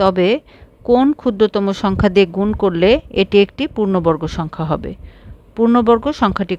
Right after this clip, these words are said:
কত? এই যে, এই দ্বিতীয় সংখ্যা হলো এটা। তাহলে এই সংখ্যাটাকে আমাদের ভেঙে দেখতে হবে এটি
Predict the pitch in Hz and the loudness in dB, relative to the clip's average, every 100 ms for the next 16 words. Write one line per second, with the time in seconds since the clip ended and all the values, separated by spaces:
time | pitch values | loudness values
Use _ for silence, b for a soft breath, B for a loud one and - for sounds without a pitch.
0 | 156 151 - - - _ b b b - | -6 -10 -12 -18 -20 _ b b b 0
1 | 196 196 214 247 381 - _ _ _ - | 2 4 4 2 2 -10 _ _ _ -20
2 | - - - - 180 233 233 247 247 233 | -20 -20 -12 -6 -2 0 2 2 2 0
3 | 240 240 220 160 - - - - - b | 2 4 4 2 -2 -10 -12 -20 -20 b
4 | b b - 202 214 277 240 262 294 294 | b b 0 2 4 2 4 2 2 0
5 | 254 254 240 220 190 175 180 202 180 180 | 0 2 2 2 2 2 0 0 0 0
6 | 185 175 175 190 196 226 294 180 - | 0 -2 -2 0 0 0 -2 -2 -4